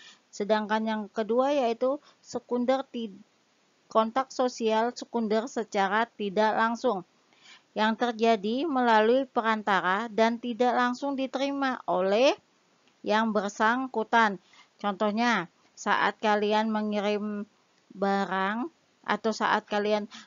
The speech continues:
membeli barang, kalian kan tidak langsung berinteraksi dengan, em, penjualnya. Barang itu pasti, si penjual pasti akan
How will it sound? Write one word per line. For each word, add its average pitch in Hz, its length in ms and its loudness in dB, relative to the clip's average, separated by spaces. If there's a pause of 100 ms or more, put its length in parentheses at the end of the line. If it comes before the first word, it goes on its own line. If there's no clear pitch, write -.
(160)
membeli 214 400 -2
barang, 196 560 -2
kalian 240 320 0
kan 277 160 -4
tidak 254 400 -2
langsung 240 480 -2 (240)
berinteraksi 226 880 -2
dengan, 226 460 -2 (1300)
em, 220 480 -6 (320)
penjualnya. 220 640 2 (1600)
Barang 208 420 2
itu 254 140 -4
pasti, 285 400 -2 (1400)
si 240 160 -4
penjual 233 560 4
pasti 247 320 -2
akan 269 480 0